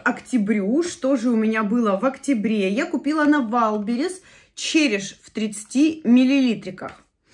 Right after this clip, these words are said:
Была прям-таки хорошая цена, рублей за четыреста даже, тридцатка. Таких цен уже я не помню давным-давно.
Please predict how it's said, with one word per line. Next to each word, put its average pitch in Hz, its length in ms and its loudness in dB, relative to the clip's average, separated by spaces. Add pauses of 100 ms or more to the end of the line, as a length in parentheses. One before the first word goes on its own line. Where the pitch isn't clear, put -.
(580)
Была 381 460 2
прям-таки 415 460 0
хорошая 381 680 -2
цена, 381 520 2
рублей 320 400 4
за 269 180 0
четыреста 247 1040 0
даже, 294 360 0
тридцатка. 302 800 -4
Таких 240 420 -6
цен 294 300 2
уже 247 340 2
я 226 160 2
не 214 140 2
помню 214 380 0
давным-давно. 202 1040 0